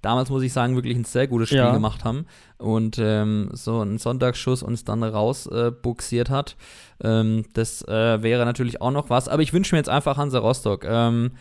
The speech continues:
Speaker 1: wir werden gleich schlauer sein in ein paar Stunden, aber ich wünsche mir jetzt einfach, dass die Rostocker das Ding drehen und wir dann im Viertelfinale zu Hause gegen die Kogge spielen und dann einfach ins Halbfinale einziehen.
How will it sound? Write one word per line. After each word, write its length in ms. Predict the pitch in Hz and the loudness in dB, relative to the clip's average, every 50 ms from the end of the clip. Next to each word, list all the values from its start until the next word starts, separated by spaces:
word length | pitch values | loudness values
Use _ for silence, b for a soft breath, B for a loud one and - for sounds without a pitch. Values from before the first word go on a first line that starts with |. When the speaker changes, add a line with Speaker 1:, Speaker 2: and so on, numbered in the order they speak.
| B B B B B | B B B B B
Speaker 1:
wir 100 | B 120 | B 4
werden 140 | 123 143 151 | 6 6 6
gleich 200 | 143 147 143 - | 6 2 2 2
schlauer 320 | - 135 120 151 180 180 156 | 2 0 4 4 4 4 4
sein 360 | 160 165 160 160 165 165 160 | 2 2 2 2 2 0 -2
in 200 | - 131 147 147 | -2 -2 -4 -4
ein 40 | 139 | -2
paar 220 | - 151 143 151 | 0 0 0 0
Stunden, 480 | - - 147 147 147 143 - 151 147 143 | 0 0 -2 -2 -2 -2 -2 -2 -2 -2
aber 360 | - 117 123 131 127 127 107 | -2 0 2 2 2 2 2
ich 200 | - 135 - - | 0 -4 -6 -4
wünsche 320 | 131 135 135 127 - - 123 | -4 -4 -4 -4 -6 -6 -4
mir 160 | 127 131 131 | -2 0 -2
jetzt 160 | 131 127 - | -2 -2 -2
einfach, 300 | - 117 123 - 131 120 | -4 -4 -2 -4 -4 -4
dass 240 | - 127 127 123 - | -2 -2 -2 -2 -2
die 120 | - 123 | -2 0
Rostocker 420 | 117 117 127 - - 127 127 127 123 | 0 0 0 0 -2 0 0 0 0
das 140 | 123 - | 0 -2
Ding 200 | - 123 127 123 | -2 -2 -2 -2
drehen 360 | 120 113 110 113 127 131 135 127 B B B B B B | 0 0 2 2 2 0 -2 -6 B B B B B B
und 280 | - 120 120 117 113 107 | -4 -2 -2 0 0 2
wir 140 | 113 120 | 2 2
dann 260 | 117 120 117 117 117 - | 2 2 2 2 0 -2
im 240 | - 110 113 113 - | -4 -4 -4 -4 -6
Viertelfinale 760 | - - - 110 113 117 - - 117 113 110 107 107 110 107 | -8 -6 -4 -2 -2 -2 -2 -2 -2 0 2 2 2 0 0
zu 160 | - - 113 110 | -2 -4 -4 -2
Hause 280 | 101 92 113 117 120 | -2 -2 -2 -2 -2
gegen 200 | 113 110 110 107 | -2 -2 -2 -2
die 60 | 110 | -4
Kogge 260 | - - 120 110 120 120 | -4 -4 -4 -4 -6 -8
spielen 460 | - - - 117 117 117 113 110 104 | -8 -6 -4 -4 -2 -2 -2 -4 -6
und 240 | - 101 104 104 101 | -6 -8 -8 -6 -6
dann 180 | 101 101 98 | -6 -6 -6
einfach 320 | 85 104 - - 110 104 - | -6 -6 -4 -4 -4 -4 -4
ins 260 | - 110 107 - - | -10 -12 -12 -8 -6
Halbfinale 540 | 104 107 117 - - 113 104 101 101 104 90 | -6 -6 -6 -6 -6 -4 -2 -2 -2 -2 -2
einziehen. 500 | 90 104 107 - - 120 117 117 117 | -2 -4 -4 -4 -2 -2 -2 -2 -2